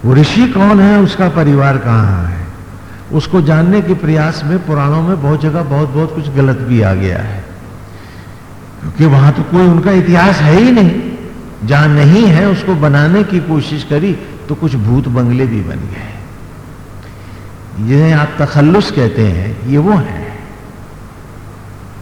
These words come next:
उनके मूल नाम तो गायब हो गए, कथाएं रह गई जुड़ करके,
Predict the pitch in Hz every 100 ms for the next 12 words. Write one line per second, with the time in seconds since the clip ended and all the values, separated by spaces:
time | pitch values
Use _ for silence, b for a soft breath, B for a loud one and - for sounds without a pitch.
0 | - - - - - - - - - -
1 | - - - - - 98 - 101 117 -
2 | - - B B B - 127 131 156 120
3 | 127 147 131 135 156 165 170 214 202 139
4 | 110 107 - - - - 127 - 143 135
5 | 87 85 110 139 180 - - - - 120
6 | 135 135 143 135